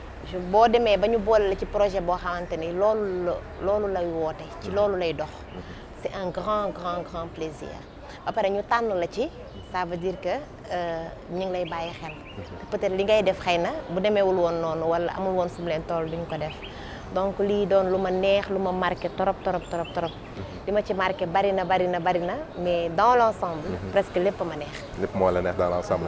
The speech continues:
Speaker 2: Le choix ñi nga xamante ni dañ leen boole ci projet bi.
Speaker 1: Mhm.
Speaker 2: Mu nekk dix univers ay jigéen yoo xamante ni ku ci nekk mën naa ni sa style, euh, bokkul ak sa bu morom. Donc
Speaker 1: Mhm.
Speaker 2: mu am ñoo xamante ni,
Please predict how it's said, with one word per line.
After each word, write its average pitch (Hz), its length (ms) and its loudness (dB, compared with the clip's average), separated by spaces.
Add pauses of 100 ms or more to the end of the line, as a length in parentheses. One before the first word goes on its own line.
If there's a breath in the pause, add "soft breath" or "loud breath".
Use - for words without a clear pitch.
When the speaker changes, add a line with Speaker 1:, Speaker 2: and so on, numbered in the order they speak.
Speaker 2:
Le 110 60 4
choix 110 420 6
ñi 98 80 -4
nga 107 120 2
xamante 101 340 0
ni 90 80 -4
dañ 92 140 -2
leen 95 100 -2
boole 90 300 2
ci 101 80 -4
projet 95 320 2
bi. 85 80 -4
Speaker 1:
Mhm. 87 280 -8
Speaker 2:
Mu 95 60 -2
nekk 101 300 0
dix 139 260 0
univers 104 480 4 (220)
ay 98 100 0
jigéen 95 240 0
yoo 92 100 2
xamante 92 300 -2
ni 90 60 -4
ku 107 100 -6
ci 120 100 -2
nekk 104 180 0
mën 95 140 -4
naa 95 140 2
ni 92 80 -4
sa - 160 -4
style, 113 300 0 (400 loud breath)
euh, 95 220 6
bokkul 113 380 4
ak 101 180 -2
sa 101 200 -4
bu 92 180 -2
morom. 85 320 0
Donc 92 160 0
Speaker 1:
Mhm. 92 100 -2
Speaker 2:
mu - 60 0
am 98 140 0
ñoo 92 160 -2
xamante 90 400 -4
ni, 107 80 -2